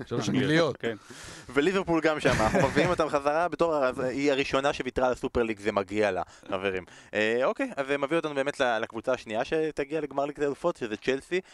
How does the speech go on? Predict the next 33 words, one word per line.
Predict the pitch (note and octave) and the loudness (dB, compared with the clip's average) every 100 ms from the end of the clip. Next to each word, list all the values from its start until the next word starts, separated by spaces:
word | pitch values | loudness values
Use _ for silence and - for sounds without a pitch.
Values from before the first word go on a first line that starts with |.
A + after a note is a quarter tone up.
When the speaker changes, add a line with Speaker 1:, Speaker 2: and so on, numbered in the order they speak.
| - - | -20 -4
Speaker 3:
עוד | B2 C3+ | -2 0
רגע | C3+ C3 | -2 -2
נגיע | B2 B2 | -4 -2
למשחק | A#2 A2+ B2 | -4 -4 -6
שיש | - A2 G#2 | -4 -4 -2
לה | F#2+ | 0
ה-, | G2+ F#2 G2+ | 0 0 -2
הערב, | G2 A#2 D3 A3+ A3 | 0 0 0 -2 -2
אבל | C#3 B2 | -2 -2
ביום | A2+ A2+ B2 C3 C3+ D3 | -2 -2 -2 -2 -2 -2
שבת, | D3+ B2 A#2+ C3 F3 - _ - | -2 -2 0 0 -2 -10 _ -6
במשחק, | A#2 A#2 - B2 - | -6 -6 -2 -2 0
אה, | B2 A2+ | -4 -2
מאבק | G#2+ G2+ A2+ A#2 | -2 -2 -4 -2
על | G2 | -2
הטופ, | - A2 - G#2+ | -2 -8 -8 -6
אה, | A2 G#2 G#2 | -2 -2 -4
פור | - A#2+ G#2+ G#2+ _ _ | 0 0 0 -8 _ _
ישיר | A2 G#2 - B2+ G#2+ | -6 -6 -4 -6 -6
מול | G#2+ A2+ | -4 -4
וסטהאם, | G#2+ A#2+ - E3 F3+ F3 | 0 -2 -2 -4 -4 -8
היא | |
מנצחת | A#2 - A#2+ - | -10 -6 -6 -6
אחת | G#2+ G#2 | -10 -8
אפס, | B2+ F3+ | -8 -8
מוסיפה | B2+ A2+ G#2 - A#2+ - | -8 -8 -8 -4 -2 -2
עוד | B2+ C3+ A#2+ _ _ | -2 -2 -4 _ _
קבוצה | - G#2+ - B2 | -18 -10 -2 -2
גדולה | A#2 A2 A2 A#2 | -2 -2 0 0
ואיכותית | A2+ - G2+ A#2+ - - | -2 -8 -12 -14 -16 -10
או | G2+ | -10
טובה | - G2+ A2+ | -10 -8 -2
העונה | A#2+ A2 G#2+ G#2 | 0 -2 -2 -6